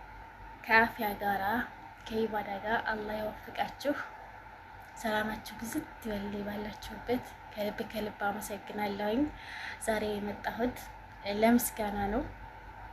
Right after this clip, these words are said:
እና የኔ ውዶች ወላሂ እኔ ቃላት የለኝም እናንተን የማመሰግንበት። ክበሩልኝ። በጣም ነው የማመሰግነው።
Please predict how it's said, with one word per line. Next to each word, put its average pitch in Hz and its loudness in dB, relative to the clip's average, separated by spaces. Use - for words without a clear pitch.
እና 240 12
የኔ 254 12
ውዶች 220 0
ወላሂ 247 10
እኔ 240 10
ቃላት 247 8
የለኝም 202 -2
እናንተን 214 -4
የማመሰግንበት። 208 -4
ክበሩልኝ። 208 2
በጣም 214 4
ነው 202 4
የማመሰግነው። 202 4